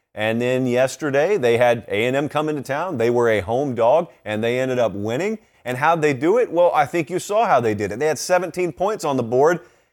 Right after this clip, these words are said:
At the same time, they had nineteen total yards on the stat sheet. How does that happen? Well, you have a kickoff <laughs> return to open the game that basically turns Williams-Brice Stadium into a giant mosh pit.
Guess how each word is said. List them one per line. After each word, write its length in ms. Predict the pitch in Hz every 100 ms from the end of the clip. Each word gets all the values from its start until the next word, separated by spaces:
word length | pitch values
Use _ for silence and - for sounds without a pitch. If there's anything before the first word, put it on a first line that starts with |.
| _ _ -
At 140 | 156
the 80 | 165
same 240 | 160 185 190
time, 220 | 180 180
they 60 |
had 180 | 170 165
nineteen 460 | 175 196 175 196 196
total 280 | 190 214 214
yards 380 | 220 247 202
on 80 | 185
the 80 | 196
stat 320 | - 247 220
sheet. 320 | - 131 95 _ _ -
How 180 | 143
does 160 | 185 170
that 160 | 202 175
happen? 400 | 202 220 226 185
Well, 100 | 190
you 80 |
have 160 | 190 180
a 60 | 156
kickoff 500 | 208 208 170 147 160
<laughs> 0 |
return 380 | - 160 165
to 80 | 151
open 300 | 165 170 160
the 80 | 143
game 480 | 143 180 160 131 - - - -
that 240 | 170 151 165
basically 480 | 240 269 - 185
turns 280 | - 190 170
Williams-Brice 640 | 151 170 165 123 131 143
Stadium 540 | - 156 143 123 113 101 _ -
into 280 | 143 143 151
a 120 | 135
giant 480 | 107 143 175 170 165 - _ _ -
mosh 380 | 127 139 123 -
pit. 280 | 113 87 -